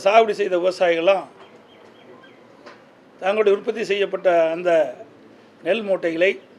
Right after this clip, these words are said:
நேரடி கொள்முதல் நிலையத்திற்கு கொண்டு வந்து விற்பனை செய்கின்ற சூழல் இருக்கின்ற அந்த நேரத்துல இந்த அரசு மெத்தன போக்கில் நடைபெற்ற,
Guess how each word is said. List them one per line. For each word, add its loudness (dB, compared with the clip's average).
நேரடி 2
கொள்முதல் -6
நிலையத்திற்கு -10
கொண்டு -10
வந்து -8
விற்பனை -8
செய்கின்ற -10
சூழல் 4
இருக்கின்ற -2
அந்த -4
நேரத்துல -2
இந்த 4
அரசு 8
மெத்தன 4
போக்கில் 0
நடைபெற்ற, -2